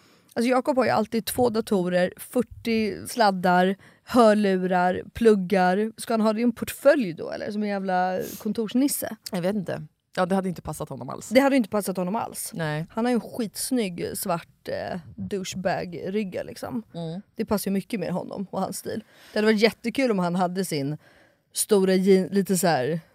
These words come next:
Speaker 1: vad, vad har Jakob för stil? Han har inte hiphop-stil, höll jag på att
Speaker 2: Ja,
Speaker 1: säga.
Speaker 2: ja, jag vet
Speaker 1: Men
Speaker 2: inte
Speaker 1: så
Speaker 2: vad
Speaker 1: här
Speaker 2: han har för
Speaker 1: stora
Speaker 2: stil.
Speaker 1: t-shirt,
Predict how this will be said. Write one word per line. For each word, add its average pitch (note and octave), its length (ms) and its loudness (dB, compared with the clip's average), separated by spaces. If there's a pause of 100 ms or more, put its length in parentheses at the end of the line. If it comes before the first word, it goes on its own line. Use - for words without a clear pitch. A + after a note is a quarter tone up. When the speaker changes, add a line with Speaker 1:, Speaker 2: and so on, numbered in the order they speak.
(380)
Speaker 1:
vad, - 200 -18
vad A3 100 -12
har D4 180 -6
Jakob A#3+ 280 -8
för G3+ 80 -10
stil? - 240 -10
Han G3 100 -4
har G#3 60 -2
inte G#3 140 -4
hiphop-stil, C#4 720 4
höll C4+ 120 4
jag A3+ 120 0
på G#3+ 60 2
att G#3 60 4
Speaker 2:
Ja, G3 60 4
Speaker 1:
säga. G3 100 4
Speaker 2:
ja, F#3+ 140 4
jag E3 180 2
vet G#3 100 0
Speaker 1:
Men B3 120 8
Speaker 2:
inte G#3 120 0
Speaker 1:
så E3 60 -2
Speaker 2:
vad A3 80 4
Speaker 1:
här G3 80 2
Speaker 2:
han - 20 0
har D#3+ 60 2
för A#3+ 60 10
Speaker 1:
stora A3 220 8
Speaker 2:
stil. A3+ 240 0
Speaker 1:
t-shirt, G3+ 560 6